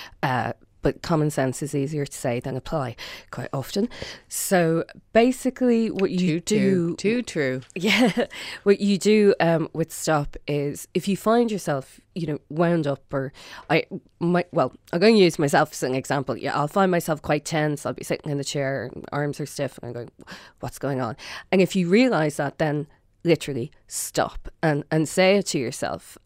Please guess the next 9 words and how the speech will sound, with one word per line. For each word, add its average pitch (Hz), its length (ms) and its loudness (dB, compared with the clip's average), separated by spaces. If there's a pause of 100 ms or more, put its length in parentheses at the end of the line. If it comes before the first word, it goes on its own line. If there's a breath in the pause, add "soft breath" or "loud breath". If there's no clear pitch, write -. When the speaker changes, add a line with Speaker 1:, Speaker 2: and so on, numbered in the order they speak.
Speaker 1:
Um, 139 440 -2
I've 151 200 -2
done 180 160 2
it - 80 -4
in 147 100 -6
traffic 156 480 -2
as 147 180 -4
well. 139 320 -4 (300 loud breath)
People 139 300 -10